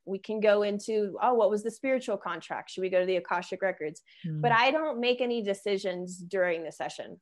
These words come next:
Speaker 1: I'm, I feel like I'm just a, a reporter. I'm just telling you what I'm seeing and feeling. And what a lot of my clients feel on the other end is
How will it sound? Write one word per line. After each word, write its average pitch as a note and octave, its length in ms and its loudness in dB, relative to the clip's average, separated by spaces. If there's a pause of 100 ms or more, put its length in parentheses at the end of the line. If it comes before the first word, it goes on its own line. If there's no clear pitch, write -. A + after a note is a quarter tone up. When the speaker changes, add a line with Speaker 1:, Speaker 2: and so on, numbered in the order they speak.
Speaker 1:
I'm, G3+ 240 0
I G3+ 120 0
feel A3+ 180 0
like G#3+ 180 4
I'm F#3+ 160 0
just G3+ 300 -6
a, F3+ 360 -2 (1300)
a F#3+ 80 -2
reporter. G3 640 -2
I'm F3+ 140 -6
just G#3 180 -4
telling G3+ 380 -2
you F#3+ 120 -2
what F3 140 -2
I'm E3+ 160 -4
seeing F3+ 360 -8
and E3+ 180 -8
feeling. G#3 420 -4 (140)
And G3+ 160 -2
what G3+ 120 4
a G3+ 60 4
lot G#3+ 240 4
of D4 80 -2
my A3+ 140 -2
clients G#3 500 -2
feel G3+ 200 2
on F#3+ 120 0
the F#3 80 -2
other F3+ 220 2
end G#3 300 2
is F3 300 0